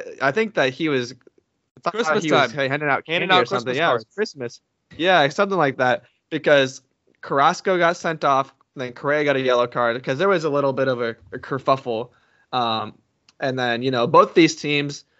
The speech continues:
Speaker 1: they are experts in the dark arts, you know, especially Atleti,
Speaker 2: <laughs>
Speaker 1: experts in the dark arts. And so once they smelled blood in the water, th-, they just started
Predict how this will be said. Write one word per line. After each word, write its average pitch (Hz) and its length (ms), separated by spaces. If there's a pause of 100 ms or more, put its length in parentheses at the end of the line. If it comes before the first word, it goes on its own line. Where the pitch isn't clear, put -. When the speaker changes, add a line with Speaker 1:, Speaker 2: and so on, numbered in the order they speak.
(300)
Speaker 1:
they 139 280
are 127 320
experts 139 540
in 135 100
the 127 80
dark 127 320
arts, 120 380
you 131 80
know, 110 140
especially 156 420
Atleti, 110 400 (280)
Speaker 2:
<laughs> - 100
Speaker 1:
experts 143 460
in 143 60
the 135 60
dark 127 260
arts. 123 240
And 123 100
so 131 200
once 156 260
they 156 140
smelled 139 360
blood 131 140
in 127 80
the 123 80
water, 120 340
th-, 110 200
they 127 240
just 123 180
started 127 480